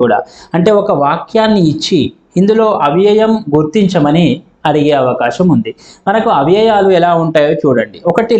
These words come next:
లింగ. లింగ అంటే మనం ఇంతకుముందు చెప్పుకున్నాం, పుంలింగం, అలాగే స్త్రీలింగం,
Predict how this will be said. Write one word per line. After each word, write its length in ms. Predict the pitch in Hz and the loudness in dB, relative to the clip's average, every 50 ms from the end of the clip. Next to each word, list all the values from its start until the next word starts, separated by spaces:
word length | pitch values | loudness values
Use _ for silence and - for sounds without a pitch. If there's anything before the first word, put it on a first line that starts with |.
| 165 151 | 2 2
లింగ. 240 | 160 170 185 190 190 143 110 - - - _ _ _ _ _ _ _ _ _ - - 156 | 2 2 2 2 0 0 -2 -6 -12 -16 _ _ _ _ _ _ _ _ _ -4 0 2
లింగ 240 | 175 185 196 214 233 254 254 240 226 | 2 2 2 2 2 2 0 0 0
అంటే 240 | 208 185 202 214 175 147 156 180 226 - - _ _ - - | -2 0 0 0 2 2 2 0 -2 -4 -8 _ _ -4 -2
మనం 160 | - 196 196 196 185 185 | 0 0 2 2 2 2
ఇంతకుముందు 500 | 185 185 240 233 233 233 233 226 208 214 175 - | 2 2 0 0 0 0 0 0 0 0 0 -2
చెప్పుకున్నాం, 540 | - - - 208 196 208 190 170 147 113 101 - - _ _ _ _ _ _ _ - | -2 -2 -2 -2 0 0 0 0 0 -2 -4 -8 -14 _ _ _ _ _ _ _ -2
పుంలింగం, 600 | 185 190 208 214 220 208 180 160 147 156 170 214 226 226 - _ _ _ _ _ _ _ _ - - - - _ _ _ _ _ _ _ _ _ - | 0 0 2 2 2 2 2 2 2 0 0 0 -2 -6 -10 _ _ _ _ _ _ _ _ -20 -20 -20 -20 _ _ _ _ _ _ _ _ _ -2
అలాగే 420 | - 151 160 160 160 156 170 180 165 143 151 185 - _ _ _ _ _ _ _ - - - | -2 0 2 2 0 0 0 0 0 0 -2 -4 -6 _ _ _ _ _ _ _ -20 -20 -20
స్త్రీలింగం, 720 | - - - 190 208 226 233 214 196 170 151 147 147 165 | -10 -4 0 0 2 2 2 2 2 2 2 2 0 0